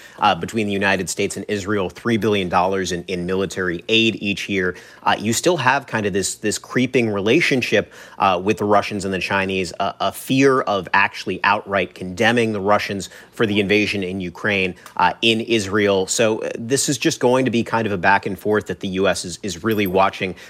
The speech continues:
not just with Israel, but throughout the Middle East, uh, as the U S kind of refocuses on the Indo-Pacific, but also, of course, looking at the war in Ukraine. Uh, they basically have to kind of guard their flanks in this region.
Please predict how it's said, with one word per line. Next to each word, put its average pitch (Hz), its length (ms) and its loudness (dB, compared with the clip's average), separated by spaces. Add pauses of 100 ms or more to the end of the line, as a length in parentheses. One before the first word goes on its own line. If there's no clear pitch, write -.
not 113 240 2
just 139 200 -4
with 104 120 0
Israel, 107 440 2
but 95 260 -2
throughout 101 420 0
the 117 80 -2
Middle 95 320 0
East, 87 320 -4 (220)
uh, 90 240 2
as 110 240 2
the 110 120 -4
U 107 120 2
S 98 140 2
kind 104 160 -4
of 92 80 -6
refocuses 101 880 -2 (340)
on 104 160 4
the 98 160 -6
Indo-Pacific, 107 840 -2
but 92 100 -2
also, 95 380 2
of 87 100 -4
course, - 380 -4
looking 107 320 0
at 90 120 -4
the 95 80 -4
war 95 300 0
in 90 140 -8
Ukraine. 110 560 0 (300)
Uh, 95 340 4
they 101 240 2
basically 165 400 2
have 98 220 2
to 101 60 -8
kind 104 160 -2
of 98 80 0
guard 95 300 2
their 101 120 2
flanks 123 440 0
in 85 140 -6
this 85 160 -8
region. - 320 -10